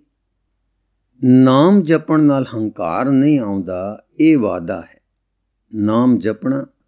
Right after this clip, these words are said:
ਨਾਲੇ ਚਾਲ ਚੱਲਣ ਰੱਖਣਾ ਤੇ ਸੰਗਤ ਕਰਨੀ ਹੈ। ਸੰਗਤ ਕਰਨੀ ਹੈ ਬੀਤਰਾਗ ਗੁਰਮੁਖ ਦੀ ਬਾਣੀ ਦੀ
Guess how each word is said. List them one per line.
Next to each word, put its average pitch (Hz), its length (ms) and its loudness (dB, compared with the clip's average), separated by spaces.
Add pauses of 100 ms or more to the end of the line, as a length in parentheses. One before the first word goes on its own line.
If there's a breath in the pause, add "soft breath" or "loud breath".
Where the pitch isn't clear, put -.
(120)
ਨਾਲੇ 107 380 -2
ਚਾਲ 95 360 -6
ਚੱਲਣ 123 420 -2
ਰੱਖਣਾ 131 440 -8 (420)
ਤੇ 104 100 -8
ਸੰਗਤ 98 460 -8
ਕਰਨੀ 78 440 -14
ਹੈ। - 120 -20 (880)
ਸੰਗਤ 196 560 0
ਕਰਨੀ 147 480 2
ਹੈ 131 180 -2
ਬੀਤਰਾਗ 110 760 -4
ਗੁਰਮੁਖ 127 520 -2
ਦੀ 110 180 -4
ਬਾਣੀ 104 460 -4
ਦੀ 135 340 -4